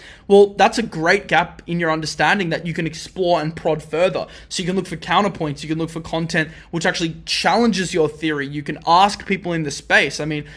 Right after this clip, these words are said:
um, we, I answer a lot of questions and D Ms, et cetera, on Twitter, but I know that Rand does and the other hosts do as well, and also other experts in those niches, um, I, I think are also super accommodating if you have any interesting questions. So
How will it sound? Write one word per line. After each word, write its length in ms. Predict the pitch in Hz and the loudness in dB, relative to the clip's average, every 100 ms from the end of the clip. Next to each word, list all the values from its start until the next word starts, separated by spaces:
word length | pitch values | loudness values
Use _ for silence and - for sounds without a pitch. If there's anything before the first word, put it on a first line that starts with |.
| - | -8
um, 320 | - 151 147 | 0 0 0
we, 160 | 147 180 | 0 2
I 280 | 180 151 180 | 2 4 6
answer 260 | 180 175 | 4 2
a 40 | 165 | 2
lot 160 | 156 | 2
of 160 | 156 156 - 156 - - | 0 -4 -12 -14 -16 -6
questions 560 | 180 170 - 170 165 | -4 -2 -2 -4 -4
and 140 | 151 151 | -6 -4
D 200 | 160 160 | -4 -4
Ms, 140 | 151 | -6
et 80 | 147 | -6
cetera, 320 | - 165 147 | -6 -4 -6
on 120 | 147 | -8
Twitter, 300 | - 220 196 | 0 2 2
but 160 | 165 156 - - | 2 -2 -6 -4
I 60 | |
know 300 | 165 175 170 | 0 2 2
that 260 | 156 139 135 | -2 -10 -4
Rand 280 | 175 208 208 | 2 4 4
does 220 | 170 151 | 2 2
and 240 | 160 156 | -2 -6
the 220 | - 156 156 | -8 -2 0
other 180 | 185 | 2
hosts 260 | 180 175 160 | 2 -2 -4
do 160 | 175 160 | -2 -2
as 120 | 147 | 0
well, 260 | 185 196 | 0 2
and 80 | 165 | 0
also 260 | 170 165 160 - | -2 -2 -4 2
other 240 | 180 175 | 2 4
experts 400 | 160 160 165 156 | 0 0 -4 -4
in 60 | 165 | -2
those 200 | 151 147 | -4 -4
niches, 380 | 160 156 160 151 - - | -4 -2 -4 -6 -14 -6
um, 160 | - 147 | -2 0
I, 200 | - 135 | 0 -2
I 20 | |
think 180 | 165 175 | -2 2
are 40 | |
also 300 | 151 170 165 | 2 2 -2
super 320 | 165 - 170 147 | -4 -4 -4 -6
accommodating 580 | - 160 185 165 151 | -4 -4 0 0 0
if 120 | 147 147 | -4 -8
you 140 | 139 - - | -10 -10 -18
have 240 | - 196 226 | -2 0 2
any 200 | 262 196 | 2 0
interesting 500 | 170 190 175 - 151 | -4 -6 -6 -8 -6
questions. 460 | 165 139 - 139 | -6 -6 -6 -8
So 240 | - 175 | -2 -2